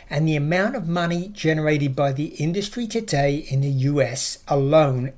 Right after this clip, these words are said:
is enormous. I sat down and I calculated the total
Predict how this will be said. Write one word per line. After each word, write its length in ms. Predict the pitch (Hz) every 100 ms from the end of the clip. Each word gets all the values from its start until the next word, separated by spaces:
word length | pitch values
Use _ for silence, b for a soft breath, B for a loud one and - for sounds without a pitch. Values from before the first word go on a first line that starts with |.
| -
is 360 | 190 214 214 - -
enormous. 920 | 214 214 220 214 233 262 190 - - - B B B B B
I 140 | - 180
sat 300 | - 233 190
down 340 | 156 156 156
and 100 | 156
I 80 | 147
calculated 800 | 143 151 143 156 147 143 139 131
the 100 | 131
total 720 | - - 170 185 - 208 214